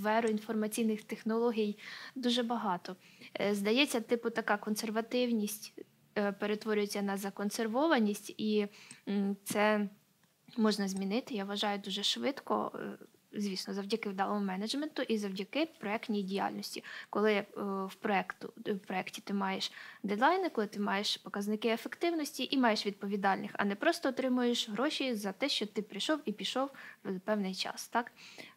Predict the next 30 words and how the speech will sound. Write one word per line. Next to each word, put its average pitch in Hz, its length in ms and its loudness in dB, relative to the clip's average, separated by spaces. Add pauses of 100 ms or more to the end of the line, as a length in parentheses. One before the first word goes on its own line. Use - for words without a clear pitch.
Про 285 140 6
філфак. 262 680 2
Е, 202 220 2
мені 240 220 4
дуже 226 200 0
шкода 220 300 0
говорити 226 400 0
про 214 200 -4
витік 220 320 -2
мізків 202 420 -2
із - 320 -10
факультету 185 520 -8
філології 190 320 -6
та 196 120 -6
журналістики, 202 680 -6
тому 220 180 2
що 214 140 -4
коли 220 220 0
я 277 100 4
навчалась, 240 520 0
наприклад, 196 480 -2
Ірина 214 240 2
Юрівна 202 380 -2
Круть, 254 340 -2 (520)
е, - 40 6 (340)
або 208 180 4
Ткаченки, 240 800 2 (320)
е, 202 480 4
які, 208 480 0
е, 208 160 2